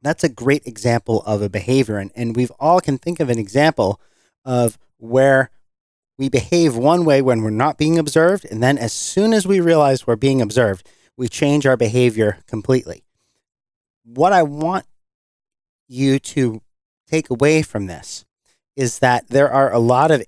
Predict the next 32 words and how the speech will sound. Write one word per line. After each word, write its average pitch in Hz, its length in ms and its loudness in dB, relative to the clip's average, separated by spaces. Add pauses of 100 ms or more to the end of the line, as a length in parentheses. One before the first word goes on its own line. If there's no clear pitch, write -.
(100)
instances 113 960 -4
where 123 260 2
we 151 340 -2
have 147 340 -2
to 139 80 -2
provide 120 600 0
that 117 220 0
observation 113 720 -2
to - 260 -8
ourself. - 680 -8 (500)
We 135 180 0
have 156 280 0
to 135 80 0
look 131 280 0
from 120 180 -2
the 117 160 -4
outside 98 640 -4 (680)
as 120 280 -2
though 147 240 4
we 135 200 -2
were 160 160 0
standing 143 600 0
and 120 100 2
observing 117 460 0
us 131 260 0
and 110 160 -16
saying, 107 260 -4
"What 123 200 -2
does 127 160 -4
this 117 240 -4
look 123 260 0
like? - 340 -8